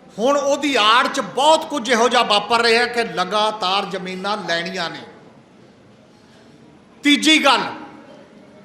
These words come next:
ਕੁਦਰਤੀ ਇੱਕ ਕਾਨੂੰਨ ਬਣ ਗਿਆ ਕਿਸੇ ਖਾਸ ਹਾਲਾਤ ਦੇ ਵਿੱਚ ਦੋ ਹਜ਼ਾਰ ਤੇਰਾਂ 'ਚ, ਜਿਹਨੂੰ Land Acquisition Act ਕਹਿੰਦੇ ਨੇ। Land Acquisition Act ਦੀਆਂ ਤਿੰਨ ਸ਼ਰਤਾਂ ਨੇ ਜਿਹੜੀਆਂ ਵੱਡੀਆਂ ਨੇ।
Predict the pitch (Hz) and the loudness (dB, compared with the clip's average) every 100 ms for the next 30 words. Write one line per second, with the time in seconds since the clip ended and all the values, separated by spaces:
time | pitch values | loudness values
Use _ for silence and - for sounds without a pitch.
0 | - - 247 269 311 320 320 311 294 - | -20 -16 -8 0 0 2 2 2 0 -2
1 | 262 269 285 254 247 247 262 277 269 247 | 0 2 0 2 0 0 2 2 2 -2
2 | 262 - 208 226 247 196 214 220 226 208 | -2 -2 2 4 2 0 0 2 2 4
3 | 240 240 240 185 214 214 220 226 - 233 | 4 4 0 0 4 4 4 2 2 4
4 | 233 233 233 208 240 247 202 214 214 214 | 4 4 0 -4 -6 -2 0 2 0 -2
5 | 220 196 226 202 175 - 196 202 214 139 | -6 -6 -2 -4 -4 -8 -8 -6 -8 -10
6 | - - - - - - - - - - | -16 -20 -20 -20 -20 -20 -20 -20 -20 -20
7 | - - - - - 175 208 247 285 294 | -20 -20 -20 -20 -14 -2 2 4 4 2
8 | 294 302 277 254 262 262 254 277 240 262 | 0 -4 -4 -4 -2 0 -2 -4 -8 -4
9 | 294 285 277 277 277 - - 220 220 285 | -4 -2 -4 -2 -6 -6 -2 -2 0 2
10 | 285 277 269 277 285 269 220 208 233 240 | 2 2 0 -2 -2 0 0 -2 0 -2
11 | 240 208 - | -2 -6 -8